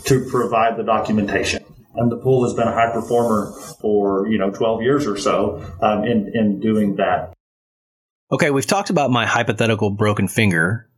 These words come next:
Speaker 2: and you've said in most cases the injuries are minor like that. But what about catastrophic injuries?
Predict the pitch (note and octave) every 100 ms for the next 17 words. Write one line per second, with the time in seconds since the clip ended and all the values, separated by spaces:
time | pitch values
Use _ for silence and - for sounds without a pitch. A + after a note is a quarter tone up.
0 | - G2+ A#2 - B2 A2 G#2 A2 G#2+ A2+
1 | G2+ - G2+ F#2+ - - _ A2 A2+ G#2+
2 | G#2+ G2 F2 G2+ F#2+ G2+ G#2+ G2+ E2+ G2
3 | G#2 F#2+ - E2 D#2+ E2+ - - - -
4 | - G#2+ C3 E3 D#3+ - - A2 F#2 -
5 | F2 E2+ E2 E2+ D#2+ D2+ C#2+ - -